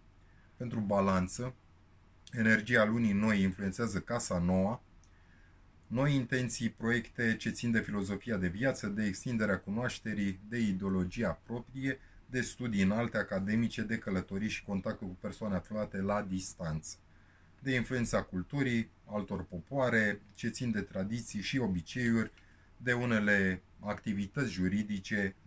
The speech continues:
drept, avocatură. Este necesar în această perioadă repoziționarea față de banii la comun,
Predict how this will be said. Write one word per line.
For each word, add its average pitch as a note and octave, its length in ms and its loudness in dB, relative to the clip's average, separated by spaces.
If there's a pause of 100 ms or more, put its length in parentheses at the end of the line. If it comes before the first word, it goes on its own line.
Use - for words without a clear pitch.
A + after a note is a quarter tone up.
(100)
drept, A2+ 280 -4 (240)
avocatură. G#2 920 -2 (1120)
Este C#3 300 0
necesar B2+ 520 2
în G#2+ 100 2
această G2+ 340 -2
perioadă G#2 460 0
repoziționarea G#2+ 840 -2
față G2 260 -6
de F#2+ 120 -4
banii G#2 300 2
la F#2 120 2
comun, F#2+ 500 0